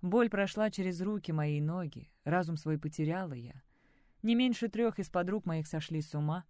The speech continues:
Я хорошо знаю этого метателя кинжалов. Любит он бродить в зарослях. Куропатка любит луну, а свет лампы притягивает мотыльков. Вода, как известно, драгоценна для рыбы, без нее рыба умирает.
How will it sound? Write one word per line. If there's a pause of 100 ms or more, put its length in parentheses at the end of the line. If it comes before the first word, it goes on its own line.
(260)
Я
хорошо
знаю
этого
метателя
кинжалов. (300)
Любит
он
бродить
в
зарослях. (640)
Куропатка
любит
луну,
а
свет
лампы
притягивает
мотыльков. (760)
Вода,
как
известно,
драгоценна
для
рыбы,
без
нее
рыба
умирает.